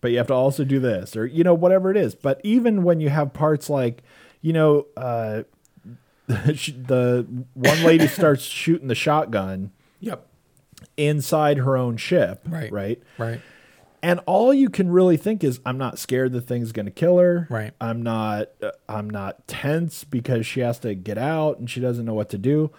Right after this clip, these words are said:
Speaker 2: Right.
Speaker 1: All I'm thinking is, "This is the world's dumbest person."
Speaker 2: Right.
Speaker 1: And she starts shooting the shotgun, and even when that kinda goes wrong,
Speaker 2: Right.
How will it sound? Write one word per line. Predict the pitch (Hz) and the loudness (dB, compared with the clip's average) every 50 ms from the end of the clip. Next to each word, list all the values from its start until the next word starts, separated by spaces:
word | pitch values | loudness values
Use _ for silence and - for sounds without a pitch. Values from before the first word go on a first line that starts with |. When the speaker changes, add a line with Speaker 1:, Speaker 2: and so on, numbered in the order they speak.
| _ - | _ -12
Speaker 2:
Right. | 117 107 107 113 | -10 -10 -8 -6
Speaker 1:
All | 151 190 220 | -4 -2 -2
I'm | 220 208 | -2 -2
thinking | 185 196 202 202 185 196 180 | 0 -2 -2 0 0 -2 -2
is, | 165 151 139 147 | 0 -2 -2 -2
"This | 185 226 | -4 -4
is | 247 214 | -2 -2
the | 208 | -4
world's | 156 131 127 135 147 147 151 151 131 | -2 0 0 2 2 2 2 0 -2
dumbest | 113 127 135 156 160 156 - - | -2 0 0 0 -2 -4 -6 -4
person." | - 170 220 277 - - - 92 - - _ | -4 -2 -2 -2 -2 -6 -12 -14 -14 -10 _
Speaker 2:
Right. | - 107 107 107 - _ _ _ _ _ | -4 -4 -4 -6 -10 _ _ _ _ _
Speaker 1:
And | 147 156 165 - | -2 0 0 0
she | - 202 185 | -2 -2 -2
starts | - - 226 233 226 180 | 0 0 0 0 0 0
shooting | - - - 233 247 - 180 | -4 -4 -2 -4 -4 -2 -2
the | 170 143 | -2 -2
shotgun, | - - 202 240 247 165 147 139 131 127 123 131 135 - _ - | 0 0 0 0 0 0 -2 -2 -2 0 -2 -4 -6 -8 _ -6
and | 156 165 165 | -6 -6 -2
even | - 233 269 294 302 285 | 2 2 2 2 2 2
when | 247 208 180 170 | 2 2 2 2
that | 165 160 160 - - - _ | 0 -2 -2 -4 -8 -14 _
kinda | - - 170 165 160 156 143 | -6 -4 -2 0 0 0 0
goes | 131 135 123 131 117 101 | 2 2 2 2 2 0
wrong, | 113 127 160 208 214 147 95 85 80 85 95 | 0 2 4 4 2 2 0 -4 -10 -10 -8
Speaker 2:
Right. | 113 110 101 98 107 | -6 -6 -6 -8 -12